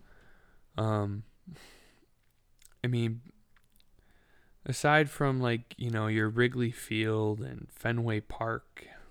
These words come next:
and, uh, those sta-, Lambeau Field and those stadiums with all the allure, it's kinda, that's, that's the, that's the arena.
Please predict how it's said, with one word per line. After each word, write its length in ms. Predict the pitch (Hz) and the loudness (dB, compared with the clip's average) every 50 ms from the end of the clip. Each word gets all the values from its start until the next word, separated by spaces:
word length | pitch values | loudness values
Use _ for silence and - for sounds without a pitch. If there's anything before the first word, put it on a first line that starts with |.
| - - _ - - - - - - | -20 -20 _ -20 -20 -20 -20 -16 -14
and, 480 | - - 82 - - 90 87 - - - | -14 -12 -12 -12 -10 -12 -12 -10 -10 -10
uh, 260 | - - - - - - - - _ - - - - - - _ _ _ _ _ _ - - - - _ _ _ _ - _ - | -10 -10 -12 -14 -16 -18 -20 -20 _ -20 -20 -20 -20 -20 -20 _ _ _ _ _ _ -20 -20 -20 -20 _ _ _ _ -20 _ 0
those 220 | 139 135 127 120 | 2 2 2 2
sta-, 360 | - - - - - 143 143 - | 0 -6 -8 -2 4 4 4 4
Lambeau 520 | 127 123 123 123 127 127 123 123 120 120 | 4 2 2 2 2 4 4 4 4 4
Field 640 | - - - 117 113 113 110 107 107 104 107 107 - | 2 0 0 2 2 4 4 2 2 0 -2 -4 -4
and 320 | 113 107 104 107 107 110 117 - - - - - - - - - - | -6 -6 -6 -6 -8 -10 -12 -14 -20 -20 -20 -20 -20 -20 -20 -8 -2
those 280 | - 123 127 123 - - | 2 2 2 2 0 -2
stadiums 560 | - 123 127 127 127 127 123 120 120 117 120 | 0 2 2 2 2 2 0 0 -2 -2 -4
with 120 | 120 117 | -2 0
all 220 | 117 117 120 120 120 | 0 2 2 2 2
the 140 | 117 117 | 2 2
allure, 680 | 117 117 113 113 107 104 104 107 110 123 135 139 135 - - - - - - - _ _ - _ _ _ _ _ _ - | 2 2 2 2 2 2 2 2 4 4 4 2 0 -4 -10 -20 -20 -20 -20 -20 _ _ -20 _ _ _ _ _ _ -2
it's 220 | - 120 120 - | -2 -2 -2 -2
kinda, 760 | - - - 123 120 123 131 135 135 135 135 131 131 127 123 127 131 | -8 -2 0 2 2 4 4 4 4 4 4 2 2 -2 -4 -6 -2
that's, 600 | - 120 123 127 123 - - - - - - - - - - - - - - - - - - - - - | 2 2 2 2 0 -6 -10 -12 -10 -12 -12 -14 -16 -20 -20 -20 -20 -20 -20 -20 -20 -20 -20 -20 -12 -4
that's 340 | - 113 120 123 - - - | -2 -2 -2 -2 -4 -10 -4
the, 420 | - 143 135 123 117 - 71 104 | -2 0 0 0 -2 -4 -4 -4
that's 320 | 117 113 113 127 135 - - | 0 2 2 2 0 0 -2
the 140 | 160 160 156 | 0 2 2
arena. 480 | 135 120 120 143 180 170 139 127 120 | 2 2 2 0 0 -2 -2 -4 -8